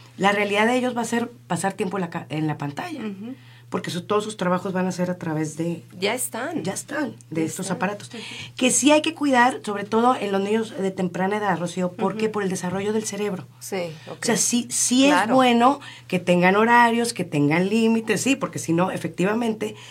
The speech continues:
Speaker 1: y aparte, los juegos de ahora, pues, son muy violentos.
Speaker 2: Ujú.
Speaker 1: Entonces, están estimulando todo el tiempo a los niños,
Speaker 2: Sí.
Speaker 1: sobre todo a los niños chiquitos. Ya luego los adolescentes entran a otros peligros, luego ya los adultos entramos a otros peligros.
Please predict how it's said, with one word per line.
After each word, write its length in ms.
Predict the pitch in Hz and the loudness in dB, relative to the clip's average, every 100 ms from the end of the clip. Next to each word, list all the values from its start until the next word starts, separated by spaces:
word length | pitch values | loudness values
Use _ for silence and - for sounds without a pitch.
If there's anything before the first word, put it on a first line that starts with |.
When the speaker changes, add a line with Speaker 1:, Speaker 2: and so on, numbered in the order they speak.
| - - | -10 -6
Speaker 1:
y 60 | |
aparte, 380 | 151 160 160 - - - 196 | -2 -2 -4 -10 -16 -12 -4
los 180 | 185 | -4
juegos 360 | - 208 196 226 | 2 4 4 4
de 60 | 247 | 4
ahora, 300 | 226 202 202 | 4 2 -2
pues, 100 | - | -4
son 260 | 165 170 - - - - | -4 -6 -10 -18 -14 -2
muy 180 | 156 160 | 2 4
violentos. 760 | 196 202 262 302 - 240 233 | 4 2 0 -2 -4 -6 -6
Speaker 2:
Ujú. 160 | 262 277 - - - | -8 -10 -12 -20 -6
Speaker 1:
Entonces, 300 | 185 247 254 | -2 0 0
están 260 | - 226 | 0 0
estimulando 680 | 311 285 220 175 202 262 269 - - - - | 0 0 2 2 4 2 -2 -8 -20 -8 -2
todo 220 | 247 262 | 2 2
el 100 | 226 | 0
tiempo 300 | 226 - 240 | -4 0 2
a 40 | |
los 140 | 233 247 | 2 -2
niños, 280 | 277 - - | -6 -8 -16
Speaker 2:
Sí. 200 | - 175 262 | -12 -10 -6
Speaker 1:
sobre 160 | 202 220 | -4 2
todo 120 | 269 | 4
a 40 | |
los 80 | 294 | 4
niños 180 | 262 262 | 4 2
chiquitos. 440 | 233 170 - - - - - - - | -2 -4 -6 -14 -20 -20 -20 -20 2
Ya 180 | 214 247 | 6 8
luego 220 | 262 262 | 8 8
los 180 | 254 220 | 6 4
adolescentes 500 | 196 185 190 196 220 | 4 4 2 0 0
entran 340 | 202 196 185 | 0 4 4
a 60 | 170 | 4
otros 220 | 165 165 | 2 -2
peligros, 580 | - 208 233 226 233 226 | -4 0 2 4 2 2
luego 180 | 190 175 | 2 2
ya 140 | 170 156 | 2 2
los 260 | 156 - 131 | 0 -4 -4
adultos 500 | 156 175 180 180 180 | 0 2 2 0 -2
entramos 340 | 170 156 160 | 0 0 0
a 60 | 156 | 0
otros 280 | 165 175 - | -2 -4 -2
peligros. 500 | 208 226 208 220 | 2 4 4 4